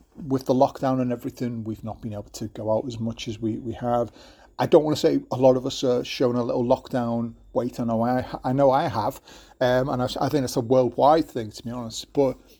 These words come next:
you know, to, to be able to gain access to the swimming pools, to the gyms, to anything like that, if it's free of charge,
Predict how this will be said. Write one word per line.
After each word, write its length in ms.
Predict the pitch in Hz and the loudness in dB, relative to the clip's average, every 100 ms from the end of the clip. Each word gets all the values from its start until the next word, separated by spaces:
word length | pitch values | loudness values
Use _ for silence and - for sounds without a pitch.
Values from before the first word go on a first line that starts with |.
| _ - | _ -6
you 180 | 127 | -2
know, 60 | 123 | -2
to, 140 | - | -4
to 220 | 131 - 139 | -8 -4 2
be 120 | 147 | 2
able 100 | 156 | 2
to 140 | - | -4
gain 340 | - 151 185 190 | -2 2 2 0
access 480 | - - 127 - | -6 -2 -2 -2
to 240 | - 151 151 | -2 2 2
the 80 | 147 | 0
swimming 320 | - 127 123 | -6 -4 -4
pools, 500 | - 120 113 - - | 0 2 0 -6 -6
to 220 | 135 127 | 0 0
the 100 | 117 | 0
gyms, 580 | 110 123 117 110 113 - | -4 -2 -2 -2 -6 -6
to 140 | - 113 | -2 -2
anything 280 | 120 120 | -2 -4
like 140 | 110 107 | -6 0
that, 320 | 147 147 - - - - - - - | 2 2 0 -10 -20 -20 -20 -20 -10
if 180 | 135 - | -6 -4
it's 160 | 147 - | -4 -4
free 300 | - 143 123 | 0 2 2
of 100 | - | -2
charge, 540 | 127 127 117 107 | -6 -4 -4 -6